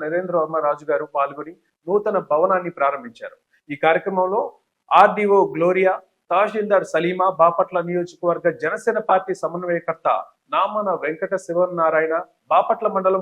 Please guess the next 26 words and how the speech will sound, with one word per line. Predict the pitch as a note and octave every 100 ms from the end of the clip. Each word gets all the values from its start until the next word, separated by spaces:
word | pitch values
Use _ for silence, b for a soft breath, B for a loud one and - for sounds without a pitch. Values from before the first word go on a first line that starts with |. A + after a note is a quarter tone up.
| F#3
పార్టీ | E3+ F3+ F#3+
అధ్యక్షులు | D#3 E3 D#3+ D#3 A2 - _ -
ముక్కామల | D#3+ G#3+ G#3 G3
సాంబశివరావు | F#3 D3+ D#3 F#3 F#3 F3 F3 F#3 D#3+
మరియు | F#3+ G3+ -
పాఠశాల | E3 G#3 - A3+
ఉపాధ్యాయులు, | G3 F#3+ F#3 F3+ F3+ F3+ F#3
విద్యార్థులు, | D#3 E3+ F3+ F3+ F3+ F#3+
కూటమి | - A#3 B3 A3+
నాయకులు | G3 F#3 F3 F3 D#3 E3+ -
తదితరులు | F3 F3 F3+ F#3 E3 E3 D#3+ - E3
ఈ |
కార్యక్రమంలో | E3+ E3+ F3+ F3+ F3+ E3 D#3+
పాల్గొన్నారు. | D#3+ C3+ C#3 A#2+ G2+ - E3+
గుంటూరు | A3+ A#3 C4+ A#3+
విజ్ఞాన | F3+ F#3+ C4
మందిరం | B3 A#3 A3+ A3 G#3+
సెంటర్ | G3 G3+ G3
వద్ద | G3 A3 A3
ట్రాఫిక్ | G3 G#3+ G#3 F#3+
భద్రతపై | F#3 F#3 - G#3+ G#3 -
భారీ | E3+ B3
అవగాహన | G#3+ G3+ G#3 G3
సదస్సు | F#3+ F#3+ F#3 - F3+
నిర్వహించారు | F3 E3+ E3+ F3 E3+ -
పోలీసులు. | C3+ A#2+ _